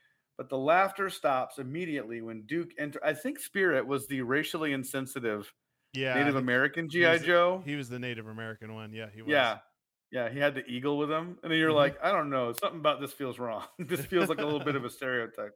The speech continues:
Speaker 2: He was a lot like Apache Chief in the Super Friends.
Speaker 1: Oh, yeah. I mean, this is the, once again, this is not
Speaker 2: Yeah.
Speaker 1: excusing it at all, but it's funny 'cause the eighties were like, "Man, we need to be more inclusive."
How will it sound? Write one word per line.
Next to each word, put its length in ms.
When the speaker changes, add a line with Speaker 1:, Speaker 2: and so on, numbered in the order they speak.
Speaker 2:
He 80
was 160
a 80
lot 240
like 180
Apache 480
Chief 420
in 80
the 60
Super 260
Friends. 320
Speaker 1:
Oh, 120
yeah. 360
I 60
mean, 100
this 120
is 80
the, 120
once 240
again, 280
this 120
is 60
not 140
Speaker 2:
Yeah. 60
Speaker 1:
excusing 360
it 80
at 80
all, 160
but 120
it's 120
funny 340
'cause 200
the 120
eighties 300
were 60
like, 160
"Man, 180
we 60
need 120
to 60
be 100
more 200
inclusive." 560